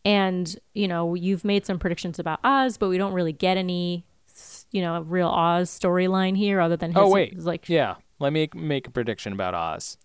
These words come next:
Speaker 1: Okay.
Speaker 2: We're st-, we're gonna get this little teasy thing throughout the season,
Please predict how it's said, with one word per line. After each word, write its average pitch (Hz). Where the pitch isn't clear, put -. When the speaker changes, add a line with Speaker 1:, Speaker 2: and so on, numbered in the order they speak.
Speaker 1:
Okay. 185
Speaker 2:
We're 147
st-, -
we're 147
gonna 156
get 127
this 120
little 113
teasy 151
thing 156
throughout 127
the 120
season, 98